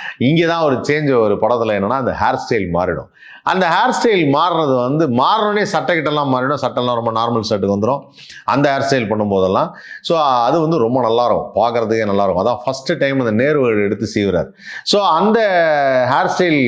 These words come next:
அஹ், வந்ததுக்கப்புறம் வந்து பார்த்தீங்கன்னா விஜயகாந்தும் சரி ஓகே ராதா நம்மளை விரும்புறா அப்படின்னு நினச்சிக்கிட்டு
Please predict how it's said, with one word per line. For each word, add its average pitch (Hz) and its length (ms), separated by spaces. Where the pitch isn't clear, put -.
அஹ், 113 320
வந்ததுக்கப்புறம் 131 720
வந்து 123 80
பார்த்தீங்கன்னா 117 480
விஜயகாந்தும் 185 500
சரி 156 200
ஓகே 143 260
ராதா 139 300
நம்மளை 110 200
விரும்புறா 123 320
அப்படின்னு 107 300
நினச்சிக்கிட்டு 101 540